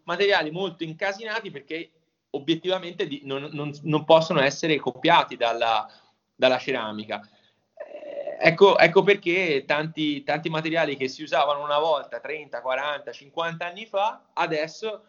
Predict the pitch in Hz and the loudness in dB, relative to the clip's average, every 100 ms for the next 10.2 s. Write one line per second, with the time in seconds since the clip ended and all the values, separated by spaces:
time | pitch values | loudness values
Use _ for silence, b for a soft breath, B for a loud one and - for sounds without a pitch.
0 | _ - 160 156 151 160 170 156 151 175 | _ -6 -2 -2 -2 -6 -4 -2 0 0
1 | 151 147 165 160 139 117 110 120 117 117 | 0 0 -2 -2 0 0 -4 -6 -6 -6
2 | 104 104 _ 117 117 113 107 104 _ _ | -8 -10 _ -8 -6 -8 -10 -18 _ _
3 | 107 117 - 120 123 139 143 180 165 110 | -10 -10 -6 -4 0 0 0 -2 -2 -2
4 | 104 107 131 - _ _ _ _ 160 139 | 0 2 0 -4 _ _ _ _ 6 6
5 | 131 - 135 135 135 131 151 156 165 170 | 6 -2 -4 0 0 2 0 2 -2 -2
6 | 165 165 165 156 156 151 143 - 170 202 | -2 2 2 2 0 -4 -2 4 6 6
7 | 160 - 120 120 127 123 123 120 120 117 | 4 -2 -4 -4 -2 -2 -2 -4 0 0
8 | 110 107 107 117 123 123 - 117 110 120 | 0 -2 -4 -4 -6 -14 -10 -8 -8 -12
9 | 139 - 117 101 104 110 104 104 113 107 | -12 -12 -10 -10 -10 -6 -6 0 6 8
10 | 92 | 6